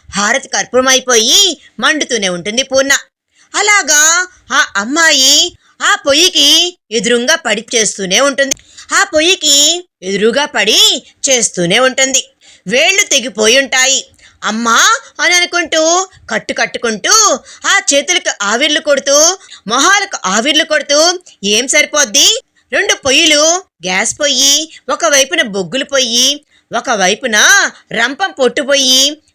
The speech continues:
మరొక వైపున ఎలక్ట్రిక్ స్టవ్, మరొక వైపున గ్యాస్ పొయ్యి, కట్టెల పొయ్యి, ఇన్ని పొయ్యిలు మండుతూనే ఉంటాయి ఆ ఇంట్లో. ఎక్కడ ఏది ఖాళీగానే ఉండదు.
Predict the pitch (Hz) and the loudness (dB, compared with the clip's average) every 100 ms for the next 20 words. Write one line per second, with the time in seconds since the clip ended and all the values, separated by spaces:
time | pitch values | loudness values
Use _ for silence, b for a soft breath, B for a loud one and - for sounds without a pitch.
0 | - 330 392 370 262 294 339 294 269 302 | -6 0 0 0 -2 -2 -2 2 4 2
1 | 349 B - 208 254 262 311 - 269 269 | 0 B -6 -2 -2 -2 -2 0 0 2
2 | 294 311 B 185 214 262 247 208 226 254 | 0 -2 B -4 -2 -2 0 0 0 0
3 | 240 370 392 262 _ _ 185 185 220 - | 2 4 2 -2 _ _ -4 -4 -4 -4
4 | 277 254 262 294 320 _ _ 214 170 269 | -2 0 0 0 -4 _ _ -14 -6 -4
5 | 294 285 254 262 294 311 _ _ - 359 | -2 -2 0 2 0 -2 _ _ -2 0
6 | 415 370 294 381 359 320 339 381 b _ | 0 0 2 2 4 2 2 0 b _
7 | 233 330 370 392 349 240 185 190 247 254 | -4 -4 -2 0 0 0 -4 0 2 0
8 | 254 262 269 - _ b _ 294 - 415 | -2 -2 -4 -4 _ b _ -8 -4 -2
9 | 339 302 330 370 359 _ 202 240 277 349 | 2 2 2 -2 -8 _ 0 0 0 -2
10 | 233 185 185 180 190 262 277 269 | -2 -2 -2 -2 0 0 0 0